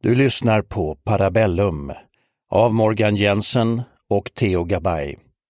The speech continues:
Uppläst av mig, Stefan Sauk.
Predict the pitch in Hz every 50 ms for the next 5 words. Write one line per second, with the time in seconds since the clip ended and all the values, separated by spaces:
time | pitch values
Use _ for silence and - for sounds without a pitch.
0 | _ _ _ - 127 120 120 - - 110 113 110 104 - - 110 101 101 95 90
1 | 90 95 101 120 - _ _ _ _ - - - 107 87 - - 90 87 82 -
2 | - 71 62 60 - _ - -